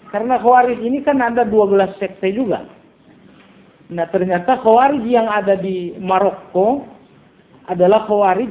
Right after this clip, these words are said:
sekte Ibadiyah. Dan mereka terus berkembang sehingga puncaknya adalah ketika mereka dipimpin oleh Abdul, Abdul,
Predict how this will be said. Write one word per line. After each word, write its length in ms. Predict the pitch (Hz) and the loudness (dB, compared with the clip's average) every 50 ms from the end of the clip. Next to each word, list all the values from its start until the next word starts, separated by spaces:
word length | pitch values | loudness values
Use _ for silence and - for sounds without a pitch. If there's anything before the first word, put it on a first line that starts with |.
| 175 - - | -8 -8 -6
sekte 480 | 208 175 - - - - 233 269 285 277 277 - - - - _ _ - _ - - - - - - - - - - - - - | -6 -6 -6 -6 -4 -2 0 0 -2 -4 -8 -16 -20 -20 -20 _ _ -20 _ -20 -20 -20 -20 -20 -20 -20 -20 -20 -20 -16 -8 -4
Ibadiyah. 800 | 196 190 175 190 202 202 196 196 196 196 185 175 175 175 165 - - - - - - - _ _ _ _ _ _ _ - - - - - - - - - - _ _ _ 202 | -2 0 2 2 2 2 2 0 -2 -6 -4 0 0 0 0 -2 -6 -20 -20 -20 -20 -20 _ _ _ _ _ _ _ -20 -20 -20 -20 -20 -20 -20 -20 -20 -20 _ _ _ -2
Dan 240 | 202 240 262 277 311 | 0 2 2 4 4
mereka 320 | 330 339 330 330 - 349 - | 4 2 2 0 -2 -4 -2
terus 240 | - 349 339 311 - - | 0 0 0 0 0 0
berkembang 560 | 247 247 233 - 247 240 247 277 277 262 - | 0 0 0 0 -2 0 0 0 0 0 0
sehingga 320 | 240 240 247 254 262 254 262 | 0 0 0 2 2 0 0
puncaknya 640 | 254 247 240 220 - 233 220 - 240 254 254 233 | 0 -2 -2 0 0 -2 -2 -2 -2 0 0 0
adalah 400 | 220 185 190 190 214 247 269 233 190 - - - - - - - _ - - - - - - - - _ _ _ _ - - - - - - - - - - - - - | 2 2 2 2 2 0 -2 -4 -10 -16 -20 -20 -20 -20 -20 -20 _ -20 -20 -20 -20 -20 -20 -20 -20 _ _ _ _ -20 -20 -20 -20 -20 -20 -20 -20 -20 -20 -20 -16 -10
ketika 400 | - 190 190 202 196 - 240 254 | -10 -8 -6 -6 -2 0 0 0
mereka 320 | 247 226 202 196 190 226 | 2 2 0 0 0 -2
dipimpin 560 | 226 214 208 190 185 185 175 175 180 226 226 214 | -4 -4 -4 -6 -6 -8 -6 -4 -2 -2 -2 -2
oleh 240 | 180 180 196 226 | -2 -2 0 0
Abdul, 480 | 214 190 175 165 165 180 175 175 180 180 | -2 -2 -4 -6 -6 -6 -6 -6 -6 -6
Abdul, 320 | 175 180 170 160 175 190 | -8 -8 -6 -4 -4 -4